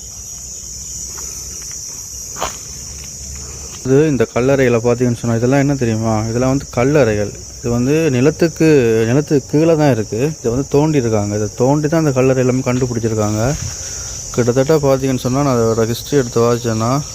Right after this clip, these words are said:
இதை பாருங்க, ரெண்டாயிரத்தி எழுநூறு ஆண்டுகளுக்கு முந்தைய, அதாவது ரெண்டாயிரத்தி எழுநூறு ஆண்டுகளுக்கு முந்தைய கல்லறைகள் தான் இது. அதாவது இலங்கையில வாழ்ந்த அந்த இரும்பு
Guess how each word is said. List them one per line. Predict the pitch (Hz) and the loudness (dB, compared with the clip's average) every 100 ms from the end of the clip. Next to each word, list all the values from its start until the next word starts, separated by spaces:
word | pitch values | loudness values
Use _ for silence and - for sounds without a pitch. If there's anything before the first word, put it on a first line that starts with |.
| - | -4
இதை | 113 117 | -2 0
பாருங்க, | 117 113 117 143 - - - - - - - 120 | 0 0 0 0 -4 -14 -14 -14 -14 -14 -2 0
ரெண்டாயிரத்தி | 143 160 160 156 - 131 123 | 2 4 2 0 -4 -2 0
எழுநூறு | 139 151 151 127 117 123 | 0 0 0 2 2 0
ஆண்டுகளுக்கு | 127 123 131 143 131 | 0 0 0 0 2
முந்தைய, | 143 156 147 110 104 - - - - - - - 110 | 2 4 4 4 0 -6 -16 -16 -16 -14 -14 -6 0
அதாவது | 110 117 123 151 151 113 107 104 110 | 2 2 2 2 2 2 0 -2 0
ரெண்டாயிரத்தி | 113 135 151 156 151 143 - 135 120 | 0 2 2 4 2 0 -2 -2 0
எழுநூறு | 127 156 151 131 117 120 | 2 2 2 4 2 2
ஆண்டுகளுக்கு | 143 143 131 127 123 165 131 | 2 4 4 2 -2 -2 0
முந்தைய | 131 151 160 151 143 180 208 - - - - - - - - - - - - | 2 0 2 4 4 4 0 -6 -14 -14 -14 -14 -12 -12 -12 -12 -12 -10 -6
கல்லறைகள் | 123 135 139 123 120 | -2 2 2 2 0
தான் | 135 120 | -2 -4
இது. | 104 104 | -4 -4
அதாவது | 117 120 131 117 | 0 0 0 0
இலங்கையில | 139 139 135 117 113 | -2 0 2 2 2
வாழ்ந்த | 117 117 117 160 123 | 2 2 2 0 0
அந்த | 123 139 123 120 | -2 0 2 2
இரும்பு | 160 170 | 2 2